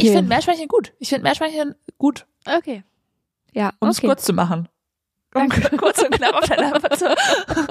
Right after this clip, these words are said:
Speaker 1: deine Frage zu antworten.
Speaker 2: Okay, cool.
Speaker 1: Ich find die
Speaker 2: Danke.
Speaker 1: super.
Speaker 2: Ja, gut. Okay, nächste Frage. <laughs>
Speaker 1: Hamster auch.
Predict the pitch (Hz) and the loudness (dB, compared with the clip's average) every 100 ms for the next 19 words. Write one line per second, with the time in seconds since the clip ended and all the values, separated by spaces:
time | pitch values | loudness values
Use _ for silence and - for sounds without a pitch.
0 | - 494 - 285 269 - 247 277 285 - | -4 -4 -2 -2 -2 -2 -2 -2 0 0
1 | 233 269 294 - 285 - - 247 254 - | 2 0 -4 -2 -2 -2 0 0 0 -4
2 | _ 349 - - 269 262 302 - 185 233 | _ -8 -4 -2 -2 -2 -4 0 0 2
3 | 202 - - - - _ _ _ 233 220 | 0 -8 -20 -20 -20 _ _ _ -4 -4
4 | - - 254 _ _ 254 277 247 214 247 | -8 -20 -20 _ _ -4 0 2 2 0
5 | - 220 330 - - 640 - - - 269 | 0 2 2 2 0 -2 -2 -2 0 2
6 | 320 523 247 - | 2 4 4 2